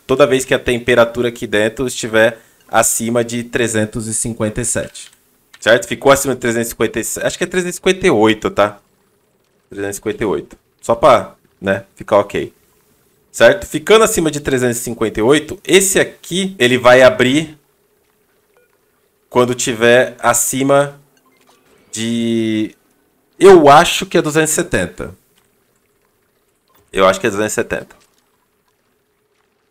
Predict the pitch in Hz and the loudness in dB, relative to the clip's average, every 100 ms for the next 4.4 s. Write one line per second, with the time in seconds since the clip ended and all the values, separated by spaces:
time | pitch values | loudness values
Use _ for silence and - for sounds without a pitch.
0 | _ 78 80 92 98 82 - - 110 - | _ -4 -2 -2 -2 -4 -10 0 0 2
1 | 127 120 120 110 104 104 - 113 - 117 | 2 2 -2 -6 -4 -4 -4 -4 0 0
2 | 120 156 - _ 104 101 104 - 127 117 | 0 -6 -6 _ -14 -4 -6 0 2 2
3 | 85 - - _ _ _ _ _ _ _ | 0 -2 -18 _ _ _ _ _ _ _
4 | - 98 - | -4 -4 -4